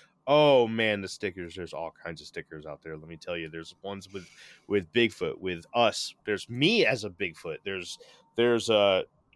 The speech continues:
kid, Kenzar, over there as a orange-haired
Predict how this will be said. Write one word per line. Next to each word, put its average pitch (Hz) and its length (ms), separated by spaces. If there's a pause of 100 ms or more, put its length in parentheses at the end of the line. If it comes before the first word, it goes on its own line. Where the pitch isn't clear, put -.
kid, 175 460 (160)
Kenzar, 143 600
over 117 200
there 131 240
as 117 180
a 113 240
orange-haired 131 840